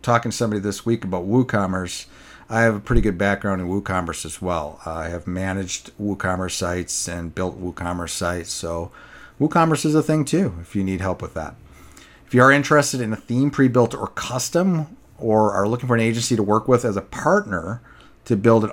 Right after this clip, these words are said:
awesome sites for clients, we do a lot of that. I work with, uh, a number of agencies where it's, it's basically, I always refer to it as clients with clients,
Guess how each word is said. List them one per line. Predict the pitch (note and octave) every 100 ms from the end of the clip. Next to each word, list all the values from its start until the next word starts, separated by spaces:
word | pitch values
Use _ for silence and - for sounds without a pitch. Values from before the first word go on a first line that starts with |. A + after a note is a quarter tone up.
| -
awesome | A#2 B2+ - B2
sites | A2 - A2+ -
for | G#2+
clients, | - G#2 F#2 G#2 -
we | A2+
do | A#2+
a | A2
lot | G#2 G2
of | F#2
that. | E2+ F#2
I | F#2+
work | G2 A2 G#2 G2
with, | G2+ - - - - - -
uh, | G2+ G2 - C#2+
a | A2+
number | A2+ A#2+ B2+ A#2+
of | G#2
agencies | G#2 G2+ G#2+ G#2 - A2+ A2 G#2+ -
where | - G2 F#2+ F#2+
it's, | - - -
it's | - -
basically, | D3+ D3 A#2+
I | A2+
always | A2+ G#2 - - -
refer | B2 G#2+ - G#2+
to | G2+
it | G2
as | F#2
clients | - - G#2 G2 -
with | -
clients, | G2 G2+ C3+ -